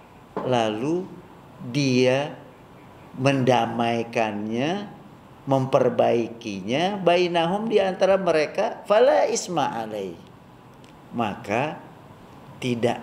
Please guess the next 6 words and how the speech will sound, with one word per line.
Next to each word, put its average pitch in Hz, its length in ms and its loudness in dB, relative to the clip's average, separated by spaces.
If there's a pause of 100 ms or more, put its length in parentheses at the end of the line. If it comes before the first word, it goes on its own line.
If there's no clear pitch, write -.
berdosa 123 880 2 (160)
baginya. 80 720 -6 (1700)
Ya. 80 240 -8 (1900)
Orang 107 240 4
yang 120 240 0
mendamaikan 107 880 -2